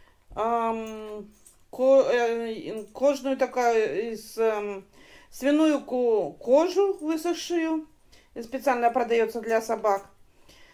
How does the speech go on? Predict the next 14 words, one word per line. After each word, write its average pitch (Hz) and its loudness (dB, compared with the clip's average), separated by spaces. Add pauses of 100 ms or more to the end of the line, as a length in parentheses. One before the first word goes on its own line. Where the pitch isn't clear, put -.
(140)
Вот 214 -2
такие 233 -4
палочки. 196 0 (600)
Он 220 -12
с - -18
удовольствием 294 -2
грызет. 254 -4 (1800)
Вот 214 -4 (140)
такая 240 0
у 240 -2
меня 240 4
собака. 208 -2 (1500)
Стелла 262 4
Изабелла. 226 0